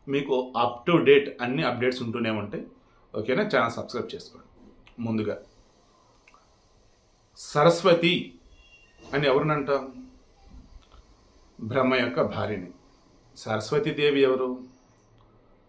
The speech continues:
కళలకి, చదువుకి సంబంధించి, విద్యకు సంబంధించి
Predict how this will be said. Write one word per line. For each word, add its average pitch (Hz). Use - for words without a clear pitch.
కళలకి, 110
చదువుకి 113
సంబంధించి, 110
విద్యకు 110
సంబంధించి 104